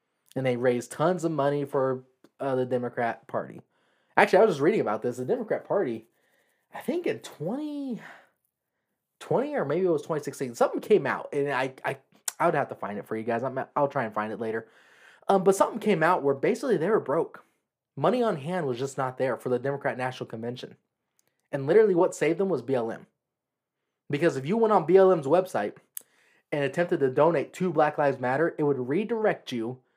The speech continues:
to an organization, I think it's called Vote Blue or something like that. But basically it was an organization that was a, um,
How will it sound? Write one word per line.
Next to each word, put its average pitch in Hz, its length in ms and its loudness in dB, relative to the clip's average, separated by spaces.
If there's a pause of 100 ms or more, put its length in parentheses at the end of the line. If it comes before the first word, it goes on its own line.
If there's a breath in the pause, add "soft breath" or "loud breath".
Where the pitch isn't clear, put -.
(380)
to 147 420 -2 (420)
an 156 100 0
organization, 160 540 2
I 139 60 -4
think 185 220 -8
it's 147 100 -8
called 135 300 -2
Vote 151 240 2
Blue 143 200 0
or 156 100 2
something 156 180 -2
like 156 120 -2
that. 160 140 2
But 135 140 -6
basically 208 260 6
it 170 40 6
was 143 100 -2
an 143 40 -2
organization 147 640 2
that 135 120 -4
was 131 180 -2
a, 123 200 4
um, 113 340 -4